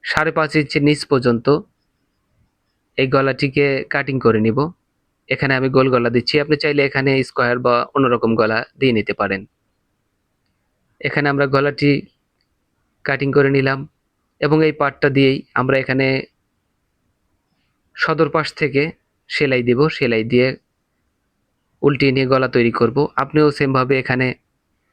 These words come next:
এই সেলাইটি দিয়ে নেবেন। আমরা একদম দুই সুতা দূর দিয়ে এই গলার সেলাইটি দিয়ে নিচ্ছি। সদর পাশটা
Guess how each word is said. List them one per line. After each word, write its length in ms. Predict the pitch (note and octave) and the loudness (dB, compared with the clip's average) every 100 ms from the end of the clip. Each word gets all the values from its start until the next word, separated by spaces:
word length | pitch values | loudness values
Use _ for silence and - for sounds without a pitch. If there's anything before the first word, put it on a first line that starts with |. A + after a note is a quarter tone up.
| _ - | _ -6
এই 120 | C#3 | -4
সেলাইটি 360 | - C3+ B2+ B2+ | -2 -2 -2 0
দিয়ে 180 | B2 B2 | 2 2
নেবেন। 280 | G#2+ G2 F2+ - _ _ _ _ _ _ _ _ _ _ _ _ - | 2 -2 -4 -10 _ _ _ _ _ _ _ _ _ _ _ _ -6
আমরা 160 | C#3 D3 | 0 0
একদম 200 | C#3+ D#3 | 0 0
দুই 140 | D3 C#3+ | 2 2
সুতা 240 | D3+ D3+ | 0 0
দূর 200 | C3+ C#3+ | 2 2
দিয়ে 200 | B2+ B2 C#3+ - _ _ _ _ _ _ _ _ | 2 0 0 -6 _ _ _ _ _ _ _ _
এই 140 | C3 C3 | -4 -2
গলার 360 | C3 B2+ C3 | 0 0 0
সেলাইটি 420 | A#2+ - C3+ C3 C3 | -2 -2 -2 0 0
দিয়ে 180 | B2+ B2 | 2 2
নিচ্ছি। 300 | B2 - C#3+ C#3 - _ _ _ - | 0 0 0 0 -4 _ _ _ -8
সদর 360 | - D#3+ D3 C3 | -2 2 2 2
পাশটা 380 | C3+ B2 - | -2 -2 -4